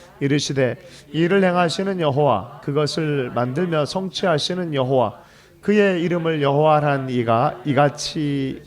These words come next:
이르시느라. 너는 내게 부르짖으라. 내가 내게 응답하겠고,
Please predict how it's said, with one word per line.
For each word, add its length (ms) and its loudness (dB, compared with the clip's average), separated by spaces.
이르시느라. 720 -4
너는 280 2
내게 340 2
부르짖으라. 920 -2
내가 260 2
내게 240 0
응답하겠고, 1120 -2